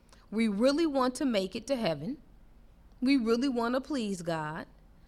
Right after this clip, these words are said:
but we cannot figure out how this can happen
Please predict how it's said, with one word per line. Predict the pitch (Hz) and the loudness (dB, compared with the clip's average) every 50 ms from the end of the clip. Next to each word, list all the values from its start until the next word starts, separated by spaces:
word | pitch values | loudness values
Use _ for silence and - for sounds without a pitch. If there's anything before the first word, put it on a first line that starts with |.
| - - - - - | -20 -20 -20 -12 0
but | 190 202 202 | 2 2 2
we | 202 208 262 277 | 4 2 2 2
cannot | 269 - - 294 233 202 196 180 180 180 | 2 2 0 0 2 2 2 2 2 0
figure | - - - 311 311 254 294 285 - 233 | -4 -6 -4 -4 -4 -4 -6 -4 -2 0
out | 220 202 190 190 185 | 0 2 0 0 -2
how | 185 - - 262 262 277 285 277 - - | -6 -10 -8 -6 -4 -4 -4 -6 -6 -6
this | 220 220 220 - | -6 -6 -6 -6
can | - - 214 214 | -8 -8 -6 -6
happen | 233 269 262 226 202 - - - 135 151 | -6 -6 -8 -8 -10 -12 -14 -14 -14 -14